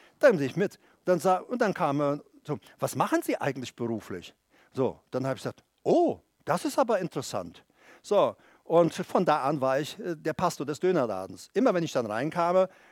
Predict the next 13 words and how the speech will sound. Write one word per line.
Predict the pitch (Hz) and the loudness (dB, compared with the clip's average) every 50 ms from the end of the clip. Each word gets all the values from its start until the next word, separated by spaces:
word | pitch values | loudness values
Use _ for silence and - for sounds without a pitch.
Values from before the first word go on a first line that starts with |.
| _ _ _ | _ _ _
und | - 151 156 147 - - _ | -2 -2 -2 -2 -2 -8 _
der | - 143 139 151 147 | -14 -8 -2 0 2
Laden, | 147 170 208 208 180 190 | 2 4 2 2 2 0
auch | 180 139 | -2 0
wenn | 170 175 | 0 0
er | 180 170 | 0 2
voll | - 220 262 247 190 | 4 4 4 4 4
war: | 180 185 190 - _ - _ - | 4 0 0 -2 _ -10 _ 4
"Ah, | 302 359 349 233 - _ _ _ _ _ _ - | 6 6 6 4 -2 _ _ _ _ _ _ -2
das | 214 226 220 - | 0 0 0 0
ist | 202 - | -2 -2
unser | 202 175 196 180 | 0 2 2 2
Pastor. | - 262 247 220 - - - 127 107 92 | 4 4 2 2 2 -2 0 0 0 0